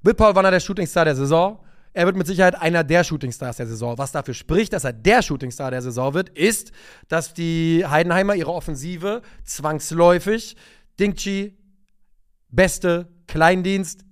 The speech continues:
entkernen mussten. Und sie brauchten jemanden, der in dieses Vakuum reingeht, der das auffüllt und der dafür sorgt, dass da Tore fallen. Und Stand jetzt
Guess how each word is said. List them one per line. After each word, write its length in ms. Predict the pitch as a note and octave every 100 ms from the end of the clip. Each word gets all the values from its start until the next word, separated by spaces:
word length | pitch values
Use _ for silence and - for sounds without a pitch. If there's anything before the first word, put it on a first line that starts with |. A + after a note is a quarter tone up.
| -
entkernen 640 | E3+ E3 - E3 F3 F3+
mussten. 540 | F#3+ G3 - A3 C#4 _ _ - - -
Und 140 | F#3+
sie 120 | D#3+ D#3+
brauchten 440 | D#3 D3+ - F3+
jemanden, 560 | F3+ F#3 F#3 G3 G#3 G#3
der 400 | D#3 D3+ D#3+ G3
in 160 | F#3+ D#3
dieses 320 | D#3+ D3+ B2+
Vakuum 720 | D#3 E3 - F3 E3 D#3 C#3 - - - -
reingeht, 840 | C#3 D3 F3 F3+ E3+ F#3+ A#3 - D3+
der 120 | D#3+
das 160 | D3+ - _ -
auffüllt 540 | D3 E3 - G3 A3+
und 240 | - F#3+ F#3
der 60 |
dafür 200 | F3+ -
sorgt, 300 | D3+ D#3 E3
dass 40 | D#3+
da 140 | E3+
Tore 280 | E3+ B3+ D#3
fallen. 260 | C3+ A#2 G#2+ - - - -
Und 200 | E3+ D3+
Stand 300 | - C3 A#2
jetzt 460 | E3+ A3+ - -